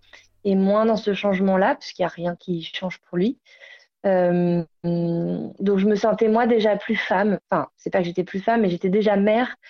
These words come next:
avant, euh, avant, dans le, avant de l'être, quoi. Et, euh, alors que l'autre, il, il voit encore la femme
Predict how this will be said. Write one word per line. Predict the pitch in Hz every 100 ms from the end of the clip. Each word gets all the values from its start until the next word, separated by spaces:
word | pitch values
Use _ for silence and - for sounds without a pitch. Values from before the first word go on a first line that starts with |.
| - _ -
avant, | 190 185 196 202
euh, | 190 175 170 165 170 -
avant, | 185 170 185
dans | 170
le, | 165 -
avant | 165 180
de |
l'être, | 170 202 -
quoi. | - 160 -
Et, | 180 175 170
euh, | 165 160 160 160 160 - _ -
alors | 175 170 _ _ _
que | 180
l'autre, | 175 214 - -
il, | 170 -
il |
voit | 165 196
encore | 175 208 190
la | 170 160
femme | - 170 185